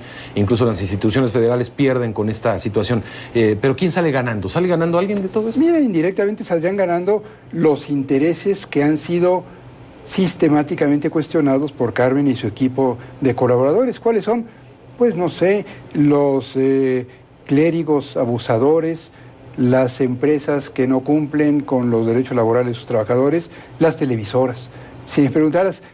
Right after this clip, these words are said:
Speaker 2: ¿quiénes hoy se alegran por el despido de Aristegui?
Speaker 1: Ujú.
Speaker 2: Bueno, hemos escuchado algunos de ellos en la radio esta tarde, eh, conoceremos algunas expresiones seguramente mañana en la prensa.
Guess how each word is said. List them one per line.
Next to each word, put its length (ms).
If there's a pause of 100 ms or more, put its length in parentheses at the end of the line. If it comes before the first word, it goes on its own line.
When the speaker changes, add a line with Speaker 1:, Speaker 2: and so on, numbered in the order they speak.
(120)
Speaker 2:
¿quiénes 400
hoy 140
se 160
alegran 500 (500)
por 160
el 80
despido 300
de 60
Aristegui? 420
Speaker 1:
Ujú. 80 (1000)
Speaker 2:
Bueno, 200
hemos 180
escuchado 400
algunos 320
de 120
ellos 260
en 80
la 100
radio 320
esta 220
tarde, 420 (380)
eh, 480
conoceremos 580
algunas 280
expresiones 800 (220)
seguramente 580
mañana 260
en 60
la 120
prensa. 360